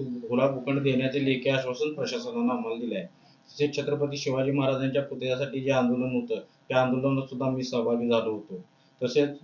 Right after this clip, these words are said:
मराठा आंदोलन जे झाले मराठा आरक्षणासाठी,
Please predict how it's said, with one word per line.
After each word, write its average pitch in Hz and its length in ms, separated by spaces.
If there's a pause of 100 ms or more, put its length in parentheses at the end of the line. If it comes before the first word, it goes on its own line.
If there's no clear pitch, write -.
मराठा 135 720
आंदोलन 135 460
जे 143 120
झाले 127 260
मराठा 120 680
आरक्षणासाठी, 120 840